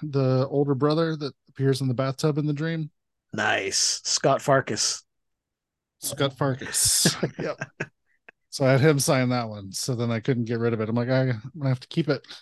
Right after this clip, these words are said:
Speaker 1: I'm gonna have to have multiple copies of it."
Speaker 2: I mean, might as well. <laughs>
Speaker 1: Yeah.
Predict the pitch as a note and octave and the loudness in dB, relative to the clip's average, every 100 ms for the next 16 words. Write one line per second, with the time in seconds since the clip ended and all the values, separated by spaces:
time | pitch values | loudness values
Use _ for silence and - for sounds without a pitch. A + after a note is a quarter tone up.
0 | _ - C#3 B2 B2+ C#3+ C3+ C3+ C3 C3 | _ -14 -4 -2 0 0 4 4 4 0
1 | C3 C#3 C3 A#2 A2 A2 - _ _ _ | -2 -4 -4 -8 -8 -10 -12 _ _ _
2 | _ _ _ _ _ _ _ _ _ - | _ _ _ _ _ _ _ _ _ -6
3 | C#3 A#2+ A2 G#2+ - - - _ _ _ | -4 -2 -4 -10 -16 -20 -20 _ _ _
4 | _ _ _ _ _ _ B2 D3+ A#2 A#2 | _ _ _ _ _ _ 0 2 2 2
5 | A#2+ G#2+ - - _ D3 B2+ - - - | 2 0 -6 -20 _ -2 0 -2 -4 -2
6 | - A#2+ | 4 4